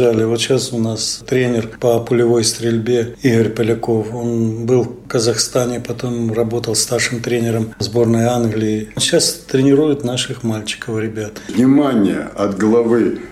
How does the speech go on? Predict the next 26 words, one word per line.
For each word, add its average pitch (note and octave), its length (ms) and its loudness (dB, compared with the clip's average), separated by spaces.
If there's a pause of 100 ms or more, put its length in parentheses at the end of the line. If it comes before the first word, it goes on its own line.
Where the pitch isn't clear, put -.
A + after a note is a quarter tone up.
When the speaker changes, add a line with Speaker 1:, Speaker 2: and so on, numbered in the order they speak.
(140)
Speaker 2:
э, F#2 160 -2
края, F2 640 0 (300)
а G2 160 2
вообще G#2 400 2
от - 80 0
администрации. G2+ 1000 2
Э, F#2 560 -8
и-, A2 200 0
инвалидный G#2+ 500 4
спорт F#2+ 400 -2
Кубани G2 480 0
получает F#2 760 -2
достаточно, D#2+ 680 -6 (100)
да? A2 180 -4 (280)
Speaker 1:
Д-, C3 200 -10
достаточно. C3+ 720 -2 (460)
Вполне D#3+ 480 0
достаточно. A#2 840 -2 (180)
Я D3+ 260 4
хочу C#3 340 0
сказать, A#2 500 -2
экипировка, C#3 880 0 (320)
инвентарь, C#3 560 2
оборудование, B2 760 2
самое C#3 440 2
высокое, A#2+ 720 -2